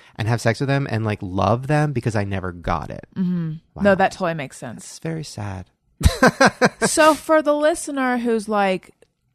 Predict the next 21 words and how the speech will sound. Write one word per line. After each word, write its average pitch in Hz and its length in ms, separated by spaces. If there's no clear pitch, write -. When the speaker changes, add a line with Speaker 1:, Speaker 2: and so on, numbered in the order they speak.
Speaker 2:
when 208 220
you 208 120
refer 202 320
to 190 120
all 180 120
the 185 80
stuff 185 200
that 175 100
happened 170 360
to, - 120
in 170 120
your 151 120
childhood, 151 560
for 160 100
the 165 60
listeners 160 320
like, 151 140
"Well, 160 120
wait, 175 220
what 151 120
happened?" 147 520